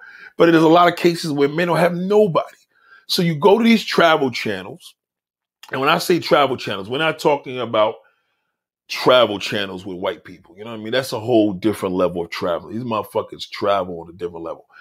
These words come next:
Black travel channels, okay? Black travel channels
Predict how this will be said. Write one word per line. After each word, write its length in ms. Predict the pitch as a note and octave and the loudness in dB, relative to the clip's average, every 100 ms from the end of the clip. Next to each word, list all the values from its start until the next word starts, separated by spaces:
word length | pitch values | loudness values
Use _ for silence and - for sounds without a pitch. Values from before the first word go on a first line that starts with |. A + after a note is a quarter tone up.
| - - _ - | -20 -20 _ 0
Black 420 | C3 F3 E3+ - | 4 4 2 -4
travel 500 | - D3 C3 G#2 G2+ | -2 2 2 0 -6
channels, 760 | - A#2 A2 G#2 D#2 - - - _ _ _ _ _ | -8 -6 -6 -8 -16 -18 -20 -20 _ _ _ _ _
okay? 480 | G2 - B2+ B2 B2+ _ _ _ _ _ _ _ E2+ | -20 -8 -4 -2 -4 _ _ _ _ _ _ _ -14
Black 440 | G2 C#3+ E3+ E3+ | 0 2 2 0
travel 480 | - E3 D3+ B2+ A#2 | -2 0 2 0 -4
channels 760 | - B2 A2 G2 G2 F#2+ - | -4 -4 -4 -6 -12 -16 -20